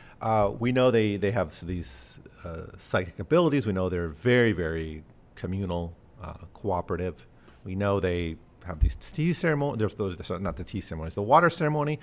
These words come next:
which is something that's supposed to bind people to that community and be part of it. They talk in collective language. We sort of saw this before in Methuselah's Children, so this is not totally original at this point for Heinlein. He is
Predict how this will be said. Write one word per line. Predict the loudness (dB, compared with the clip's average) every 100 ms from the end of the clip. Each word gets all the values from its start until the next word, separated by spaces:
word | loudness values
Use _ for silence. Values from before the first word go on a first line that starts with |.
| -12 -20 -20
which | -4 -4 -4
is | -6 -4 -2 -4 -8
something | -12 -12 -12 -8 -6 -6 -6
that's |
supposed | -8 -6
to | -4
bind | 0 0 -2
people | -6 -8 -6 -8 -10
to | -10 -6 2
that | 2 0
community | -6 -4 -4 -4 -6
and | -8
be | -10
part | -8 -4 -4
of | -4
it. | -6 -8 -20 -14 -6
They | -6
talk | -2 0 0 0
in | -6 -4 -6
collective | -4 -4 -4 -6
language. | -4 -6 -6 -8 -12 -20 -20 -20 -10
We | -4
sort | 4 4
of |
saw | 6 6
this | 6 2
before | -8 0 4 4
in | 2 -2 -2
Methuselah's | -4 -6 -10 -8 -8
Children, | -6 -6 -4 -4 -6 -12
so | -12 -12 -12 -14
this | -16 -16
is | -14 -10
not | -10 -12
totally | -4 -2 0
original | 0 0 -2 -2 -2 -4
at | -6
this | -6 -8
point | -4 -6 -4
for | -4
Heinlein. | -4 -4 -4 -4
He | -6
is | -6 -10